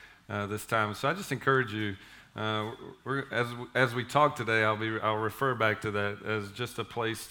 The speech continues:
to, uh, respond. So last week, R-,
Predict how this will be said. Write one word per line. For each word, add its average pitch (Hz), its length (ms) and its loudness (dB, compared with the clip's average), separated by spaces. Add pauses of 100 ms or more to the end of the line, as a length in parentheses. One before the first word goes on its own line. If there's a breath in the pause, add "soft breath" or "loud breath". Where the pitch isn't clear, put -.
to, 107 260 -2 (480 loud breath)
uh, 104 400 -2
respond. 104 540 -4 (760 loud breath)
So 160 360 4 (160)
last 180 300 8
week, 175 180 6 (180)
R-, 131 120 -6